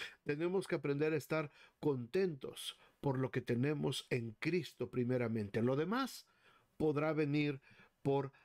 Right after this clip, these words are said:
añadidura. Parte del argumento de Pablo está en este versículo, eh, siete. Las cosas materiales, dice, porque si, porque nada hemos traído. Ay,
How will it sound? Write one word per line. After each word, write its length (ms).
añadidura. 800
Parte 340
del 160
argumento 520
de 120
Pablo 640
está 420
en 180
este 300
versículo, 800
eh, 280
siete. 760
Las 260
cosas 420
materiales, 680
dice, 420
porque 360
si, 260
porque 260
nada 260
hemos 240
traído. 500
Ay, 140